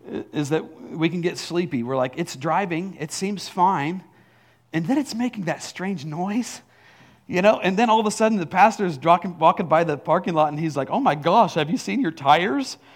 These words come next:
There's a metal belt sticking out of all of them." How are... Uh, is it safe to say that car repairs is an inevitability? How many of you have ever spent money on an auto repair in your life? Hmm.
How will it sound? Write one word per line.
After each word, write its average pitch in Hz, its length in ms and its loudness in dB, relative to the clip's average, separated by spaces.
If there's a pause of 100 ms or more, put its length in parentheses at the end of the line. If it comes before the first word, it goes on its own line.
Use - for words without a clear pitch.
(140)
There's 185 220 2
a 175 100 2
metal 185 360 2
belt 202 400 -4
sticking 143 460 -4
out 113 320 -4
of 143 160 -10 (120)
all 202 240 -4
of 113 160 -14
them." - 380 -16
How - 240 -16
are... 117 140 -18 (680)
Uh, - 80 -2
is 262 340 -2
it 311 160 2
safe 294 260 2
to 269 100 0
say 226 240 2
that 202 340 0
car 214 200 6
repairs 185 480 2
is 165 120 0
an 151 100 0
inevitability? 156 800 0 (880)
How 254 80 4
many 262 160 4
of 208 60 0
you 226 120 4
have 196 100 2
ever 190 240 4
spent 190 300 -6
money 165 240 2
on 147 120 0
an 143 100 0
auto 139 200 4
repair 120 340 -4
in 113 60 -8
your 107 120 -10
life? 95 320 -12 (680)
Hmm. 220 320 -4